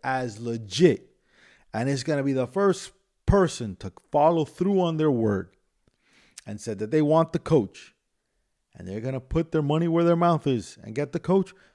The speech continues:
I wanna be prepared. I don't wanna get my at bat and sit there and go, "Oh my God, I'm cold." No, no, no. I wanna crush it, and it's gonna start now.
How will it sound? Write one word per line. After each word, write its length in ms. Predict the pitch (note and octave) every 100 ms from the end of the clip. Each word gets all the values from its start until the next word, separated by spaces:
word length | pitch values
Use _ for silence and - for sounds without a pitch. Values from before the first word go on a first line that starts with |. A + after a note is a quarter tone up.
| _
I 100 | A#2
wanna 200 | D3 E3
be 120 | D#3 D3
prepared. 500 | C3+ - E3+ A2 - _ _ _ _ _ _ -
I 80 | C#3
don't 80 | D#3+
wanna 160 | E3
get 120 | E3+ D3+
my 200 | C#3+ C#3
at 160 | A2+
bat 400 | F3 F3 D#3 D3
and 160 | B2 G#2
sit 200 | D#3+ -
there 80 | C3+
and 80 | A#2
go, 100 | C3+
"Oh 40 |
my 120 | B2
God, 180 | C3 A#2+
I'm 300 | F#2 G2 - -
cold." 340 | - B2+ F#2
No, 100 | G#2
no, 120 | A#2+ C3
no. 100 | A#2+
I 40 |
wanna 260 | G#2 A#2+ G#2+
crush 460 | - - D3+ C3 -
it, 240 | C#3 C#3 _ _ - _ _ _
and 120 | G#2
it's 100 | G#2+
gonna 180 | - A#2
start 260 | - A2 G#2+
now. 280 | G2 F2